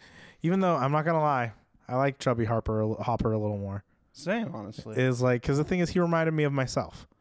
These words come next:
Speaker 2: Yeah.
Speaker 1: So I'm like, "Hey," but, um, you know, regardless of all that kinda stuff, I,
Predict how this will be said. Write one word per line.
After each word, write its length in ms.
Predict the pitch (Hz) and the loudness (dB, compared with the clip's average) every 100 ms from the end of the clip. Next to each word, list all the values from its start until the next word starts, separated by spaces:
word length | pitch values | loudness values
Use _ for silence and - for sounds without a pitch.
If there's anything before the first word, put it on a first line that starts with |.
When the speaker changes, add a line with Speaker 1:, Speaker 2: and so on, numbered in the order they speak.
| _ | _
Speaker 2:
Yeah. 260 | 190 180 - | -6 -6 -4
Speaker 1:
So 140 | - 147 | 0 2
I'm 100 | 147 | 2
like, 180 | 143 - | 0 0
"Hey," 340 | 151 110 101 - | 0 0 -4 0
but, 180 | 123 - - - 131 | 0 0 -12 -6 0
um, 320 | 131 123 127 | 2 2 0
you 120 | 131 | 0
know, 160 | 113 110 | 0 0
regardless 540 | 127 127 131 123 - | 0 2 2 0 -2
of 80 | 117 | 0
all 180 | 117 117 | 2 2
that 180 | 113 113 | 0 0
kinda 200 | 120 117 | -2 0
stuff, 280 | - 113 - - - _ 139 135 | 0 -2 -4 -20 -20 _ -2 0
I, 840 | 147 147 147 147 147 143 143 139 | 2 2 4 4 4 4 4 4